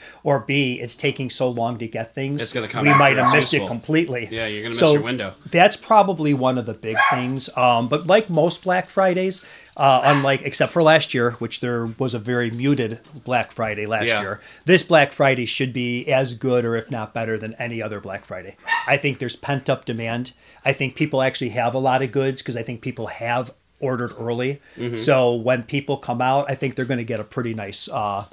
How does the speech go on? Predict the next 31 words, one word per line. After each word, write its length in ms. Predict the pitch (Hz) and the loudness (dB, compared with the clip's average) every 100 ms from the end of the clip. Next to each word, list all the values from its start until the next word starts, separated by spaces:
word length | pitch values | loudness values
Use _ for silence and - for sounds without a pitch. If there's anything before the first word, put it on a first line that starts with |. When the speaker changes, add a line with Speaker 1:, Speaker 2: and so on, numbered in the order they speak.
| _ | _
Speaker 1:
surprise. 520 | - 135 - 107 95 - _ _ _ | -10 -6 -6 -6 -8 -12 _ _ _
Speaker 2:
Very 140 | 120 131 | 0 4
Speaker 1:
Now, 100 | 135 | 4
Speaker 2:
cool. 60 | |
Speaker 1:
how 160 | 120 147 | 4 4
long 260 | 143 143 135 | 4 2 2
that 160 | 127 | 0
will 140 | 127 123 | -2 0
last, 400 | 131 151 160 - | 2 2 0 -4
hard 340 | - 135 135 | 2 2 2
to 80 | 120 | 0
say. 440 | - 190 151 135 - - - | 4 6 6 2 -4 -12 0
I 140 | 139 | 0
think 240 | 151 170 147 | 2 0 2
Speaker 2:
Right. 40 | |
Speaker 1:
going 360 | 151 151 147 139 | 4 4 4 2
into 200 | 139 127 | 0 -4
probably 640 | - 139 127 127 127 113 - | 0 4 4 2 -4 -6 -4
early 380 | 123 127 131 123 | -2 -2 -2 -4
to 160 | - | -6
mid-December, 800 | 117 120 117 113 113 123 120 117 | -4 -4 -6 -8 -8 -6 -6 -6
you're 140 | 117 120 | -6 -4
gonna 160 | 117 | -4
see 160 | 107 120 | -4 -6
a 80 | 107 | -6
lot 300 | 107 110 101 | -6 -8 -8
of 80 | 101 | -10
shortages 600 | 107 95 92 - - - - | -12 -12 -14 -12 -14 -14 -8
Speaker 2:
Mm, 460 | 127 156 143 104 101 | -2 0 0 -4 -4
Speaker 1:
because 380 | 135 147 123 | 0 0 0
Speaker 2:
okay. 80 | 120 | -4